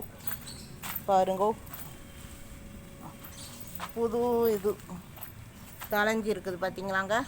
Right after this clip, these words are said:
புது உறவு நம்ம வச்ச பாசத்துக்காகவே வருதுங்க. புது இது. கொய்யா இலையில ஒரு நாளைக்கு டீ போட்டு காமிக்கிறேங்க. டீ உங்களுக்கு தெரியுங்களாங்க?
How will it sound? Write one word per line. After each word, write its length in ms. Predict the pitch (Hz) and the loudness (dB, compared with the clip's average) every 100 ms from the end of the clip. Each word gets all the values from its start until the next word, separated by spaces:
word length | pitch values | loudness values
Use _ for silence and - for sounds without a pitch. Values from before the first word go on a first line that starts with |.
| - | -2
புது 180 | 214 208 233 196 | -4 0 4 4
உறவு 380 | 185 185 190 277 - - - - - - - - - - - - 190 | 6 4 4 0 0 -12 -16 -18 -18 -18 -18 -18 -16 -16 -16 -12 -4
நம்ம 180 | 190 190 | 2 2
வச்ச 280 | 190 185 240 - | 2 2 2 6
பாசத்துக்காகவே 840 | 196 208 - - 214 214 208 226 226 185 | 8 6 4 -2 8 8 10 6 6 4
வருதுங்க. 480 | 170 160 160 156 147 - - - - - - - - - - - - - - - - - - - - - - - - | 2 -2 -2 -2 -2 -2 -14 -14 -16 -16 -16 -16 -16 -16 -16 -14 -16 -16 -16 -16 -16 -18 -16 -16 -16 -16 -16 -16 -12
புது 180 | 202 196 208 | -6 -2 -2
இது. 140 | 185 - - - - - - - - - - | -2 -8 -10 -14 -14 -14 -14 -12 -12 -12 4
கொய்யா 280 | 208 208 220 214 196 | 8 10 12 12 10
இலையில 240 | 196 202 202 | 10 12 10
ஒரு 80 | 196 | 10
நாளைக்கு 220 | 202 - | 4 2
டீ 80 | 233 220 - | -2 0 0
போட்டு 180 | 185 - | -2 4
காமிக்கிறேங்க. 580 | 175 170 165 165 160 160 - - - - - - - - - - - | 4 4 2 2 4 2 2 -8 -8 -8 -10 -12 -12 -12 -12 -12 -4
டீ 100 | 240 220 208 | -2 0 0
உங்களுக்கு 260 | 208 202 190 | 2 2 4
தெரியுங்களாங்க? 480 | 202 208 208 202 | 6 8 10 10